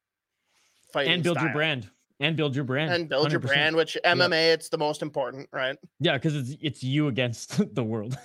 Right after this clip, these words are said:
Speaker 2: <laughs>
Speaker 1: No, it's, it's can you sell a fight? Uh, it's
Speaker 2: Yeah,
Speaker 1: not
Speaker 2: well
Speaker 1: even can you win a fight. It's can you get people to watch your fight? If so, you're set. <laughs>
Speaker 2: Well, and, and can you get enough people to talk about you on social media that you can get Instagram sponsors? 'Cause
Speaker 1: Well, that,
Speaker 2: you
Speaker 1: I mean,
Speaker 2: can't wear
Speaker 1: that, yeah.
Speaker 2: sponsors to the cage.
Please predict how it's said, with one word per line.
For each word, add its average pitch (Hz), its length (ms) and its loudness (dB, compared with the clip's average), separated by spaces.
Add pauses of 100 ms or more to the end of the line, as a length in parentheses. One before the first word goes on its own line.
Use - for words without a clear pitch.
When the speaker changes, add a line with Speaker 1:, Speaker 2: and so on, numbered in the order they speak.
(120)
Speaker 2:
<laughs> - 120 0
Speaker 1:
No, 226 220 2
it's, 165 180 2
it's 190 280 -2
can 175 240 4
you 185 100 0
sell 170 240 4
a 127 40 -6
fight? 165 240 0 (640)
Uh, - 40 2
it's 147 160 0
Speaker 2:
Yeah, 170 100 6
Speaker 1:
not 214 120 6
Speaker 2:
well 262 40 8
Speaker 1:
even 214 160 4
can 214 140 2
you 190 80 4
win 190 160 4
a 165 40 2
fight. 151 260 2
It's 139 200 -6 (240)
can 180 220 2
you 196 160 -4
get 185 240 6
people 185 280 -2
to 175 80 -6
watch 156 220 0
your 170 100 0
fight? 170 220 0 (220)
If 156 180 0
so, 151 480 2 (720)
you're 143 140 0
set. 135 360 -2
<laughs> - 40 -20 (320)
Speaker 2:
Well, 202 180 6
and, 180 480 4
and 139 440 0 (180)
can 175 160 0
you 175 60 4
get 180 100 4
enough 175 200 2
people 170 200 2
to - 60 -6
talk 160 180 2
about 156 220 0
you 165 40 -2
on 151 60 -2
social 151 340 0
media 196 300 4
that 151 180 2
you 143 100 -2
can 147 140 -2
get 147 200 2
Instagram 127 440 0
sponsors? 110 500 -2
'Cause 123 220 0
Speaker 1:
Well, 110 80 -2
that, 202 200 6
Speaker 2:
you 110 100 0
Speaker 1:
I 147 60 4
mean, 147 80 4
Speaker 2:
can't 160 100 0
wear 165 140 6
Speaker 1:
that, 156 80 -8
yeah. 160 60 -2
Speaker 2:
sponsors 160 300 0
to 175 80 2
the 165 80 2
cage. 180 280 2